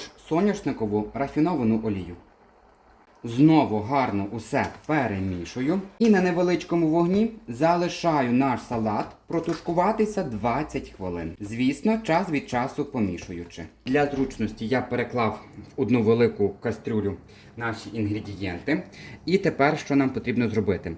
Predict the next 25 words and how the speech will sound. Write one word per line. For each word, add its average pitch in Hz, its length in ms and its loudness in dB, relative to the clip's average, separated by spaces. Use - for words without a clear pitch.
А, 98 220 4
протушилися 151 800 4
наші 131 260 0
кабачки 135 640 0
приблизно 135 500 4
хвилин 127 440 4
десять. 104 360 0
Тепер 127 420 0
я 113 440 2
добавляю 120 720 0
дві 110 360 2
головки 107 480 0
часнику, 117 600 0
які 113 400 -2
перепустив 110 680 0
через 101 300 0
прес, 104 540 -2
а 175 80 0
також 175 380 -2
два 123 200 0
пучки 156 420 -4
нарізаної 123 600 0
зелені. 92 500 -2
Гарненько 120 840 0
усе 123 480 -2